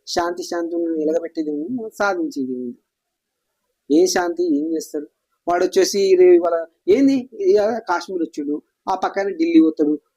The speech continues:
ఆ పక్కన ముంబై కానీ లేకపోతే అటు ఇటు వచ్చేసి మన హైదరాబాద్ కూడా వస్తుంది. అప్పుడు కూడా మనం శాంతి శాంతి శాంతి శాంతి అనుకుంటాం, వాడు అందరినీ తీసేస్తాడు, మొత్తం కూడా ఆక్యుపై చేసుకుంటాడు. అప్పుడు మనం పల్లి ఏం చేయాల్సి వస్తుంది. అయితే నాకు తెలిసినంత విషయం ఏంటంటే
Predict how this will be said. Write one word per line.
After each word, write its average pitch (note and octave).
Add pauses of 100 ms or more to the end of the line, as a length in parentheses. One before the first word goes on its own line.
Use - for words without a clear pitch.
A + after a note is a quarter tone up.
ఆ F3
పక్కన F#3+ (560)
ముంబై E3+
కానీ F3+ (380)
లేకపోతే F#3
అటు F3+
ఇటు F3
వచ్చేసి F3
మన G#3+
హైదరాబాద్ D#3
కూడా E3
వస్తుంది. B2+ (220)
అప్పుడు F#3+
కూడా G3+
మనం F3+
శాంతి F3
శాంతి D#3+
శాంతి D3+
శాంతి D#3
అనుకుంటాం, C#4+ (360)
వాడు F3
అందరినీ F3
తీసేస్తాడు, E3
మొత్తం F#3
కూడా F3
ఆక్యుపై D#3+ (120)
చేసుకుంటాడు. - (200)
అప్పుడు D#3+
మనం E3+ (100)
పల్లి E3+
ఏం D#3
చేయాల్సి D#3
వస్తుంది. - (600)
అయితే G3+
నాకు B3+
తెలిసినంత B3
విషయం G3+
ఏంటంటే C3+